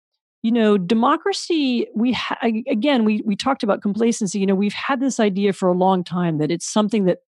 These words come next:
professionals do, you know, people, you know,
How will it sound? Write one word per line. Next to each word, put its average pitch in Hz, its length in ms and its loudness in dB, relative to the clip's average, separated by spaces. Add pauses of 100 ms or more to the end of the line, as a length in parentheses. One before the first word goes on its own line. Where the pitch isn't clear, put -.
professionals 180 800 -2
do, 131 320 -6 (120)
you 196 80 -6
know, 170 120 0 (120)
people, 175 580 0 (760)
you 202 60 2
know, 175 400 2